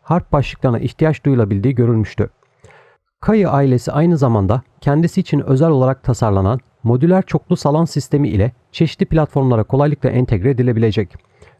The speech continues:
ve farklı açılardan daha etkin bir kullanım imkanı sunacak. Salana entegre gerçek zamanlı atış kontrol modülü birden fazla mühimmat ile taarruzu destekleyebilecek ve mühimmatın serbest uçuş yörüngesini optimize ederek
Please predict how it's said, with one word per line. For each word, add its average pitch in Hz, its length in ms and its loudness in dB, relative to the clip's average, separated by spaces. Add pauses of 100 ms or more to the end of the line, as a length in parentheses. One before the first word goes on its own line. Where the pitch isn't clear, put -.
ve 151 80 2
farklı 156 360 -2
açılardan 120 500 0
daha 143 180 0
etkin 139 340 -2
bir 120 80 0
kullanım 135 380 0
imkanı 113 320 0
sunacak. 110 460 -2 (600)
Salana 180 400 0
entegre 160 380 0
gerçek 143 380 -2
zamanlı 117 440 0 (200)
atış - 260 -2
kontrol 151 400 -2
modülü 104 360 0 (260)
birden 160 280 2
fazla 139 360 -2
mühimmat 143 440 0
ile 98 180 0 (260)
taarruzu 147 420 -2
destekleyebilecek 123 920 0 (240)
ve 120 120 0
mühimmatın 170 580 2
serbest 151 480 -2
uçuş - 320 -4
yörüngesini 120 480 0
optimize 123 500 -2
ederek 139 340 0